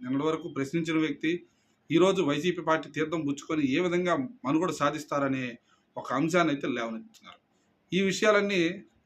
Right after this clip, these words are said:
మరి, మరి రాష్ట్ర ముఖ్యమంత్రి జగన్మోహన్ రెడ్డి గారికి తెలియదా అంటే,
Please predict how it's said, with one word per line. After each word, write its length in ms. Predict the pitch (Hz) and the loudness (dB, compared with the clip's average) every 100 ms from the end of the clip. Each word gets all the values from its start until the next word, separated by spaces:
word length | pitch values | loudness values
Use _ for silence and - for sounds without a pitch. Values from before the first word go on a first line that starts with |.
| _ - | _ -4
మరి, 80 | 143 | 0
మరి 180 | 143 143 | 2 4
రాష్ట్ర 260 | 165 170 | 2 2
ముఖ్యమంత్రి 420 | 185 180 175 143 | -4 0 0 0
జగన్మోహన్ 300 | 151 165 165 | 0 2 2
రెడ్డి 160 | 156 147 | 0 -2
గారికి 220 | 151 135 | -2 -4
తెలియదా 460 | - 143 160 165 180 | -2 0 2 2 0
అంటే, 460 | 135 151 135 135 170 | -2 0 0 -2 -8